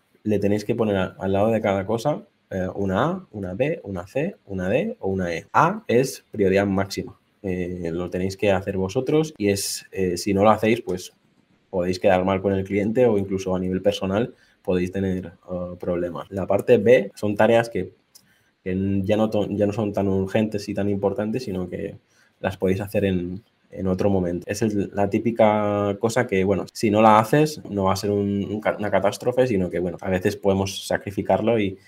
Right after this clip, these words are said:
y saber que, que esa cosa no se va a hacer y hay que pedir disculpas, pero que tampoco es algo de vida o muerte. La tarea C son esas tareas que muchas veces nos asignamos, pero que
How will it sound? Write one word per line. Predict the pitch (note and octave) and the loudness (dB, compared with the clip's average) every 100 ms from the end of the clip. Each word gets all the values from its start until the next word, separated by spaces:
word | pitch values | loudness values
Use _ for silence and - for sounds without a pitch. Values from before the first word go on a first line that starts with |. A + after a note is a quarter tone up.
| _ _ _ | _ _ _
y | G#2 | -2
saber | F#2+ F#2+ F#2+ | 2 2 2
que, | G#2 G2 F#2 F#2 F2+ E2+ | 2 2 2 -2 -4 -6
que | F#2+ | -4
esa | G2+ | -4
cosa | G#2 A2 | -2 -2
no | G#2 | -2
se | G2+ | 2
va | G#2 | 2
a | G2+ | 4
hacer | B2 C3 | 6 6
y | B2 F#2 - | 6 0 0
hay | F2+ | -2
que | G2+ | 0
pedir | G2 F#2+ | 2 0
disculpas, | G2 - A2 C3 C3 | -2 -4 -2 -2 -2
pero | G2 F#2 - _ _ - | -4 -6 -8 _ _ -8
que | |
tampoco | F#2 F#2 G2 F#2+ | -4 -2 0 2
es | G#2 | 2
algo | G2+ G2 G2 F#2+ | 2 2 2 4
de | F#2+ | 2
vida | F#2 F#2 | 2 0
o | F2+ | -2
muerte. | F2 F2 - G2+ | -4 -6 -10 -6
La | A#2+ A2 | 0 2
tarea | G#2+ A2+ A#2 A#2 A2+ | 4 6 4 4 2
C | - C3 A3 - _ | 4 2 2 -8 _
son | - A2+ A2 A2 | -6 0 2 0
esas | A2+ A#2+ | -4 0
tareas | A2 A2 A2+ | 2 4 2
que | - | 0
muchas | G2 G2+ A2 | -2 -2 -2
veces | G#2+ A2+ | 0 -2
nos | G#2+ A2 | -4 -8
asignamos, | - G#2+ G2+ G2+ A2+ A#2+ D3+ - | -10 -6 -4 -2 -2 -2 -6 -6
pero | G2+ G2 F#2+ F#2+ F#2+ _ _ _ _ | -6 -2 -2 -4 -8 _ _ _ _
que | G2+ F#2 F#2 F#2 F#2 F#2 | 0 2 2 2 0 -2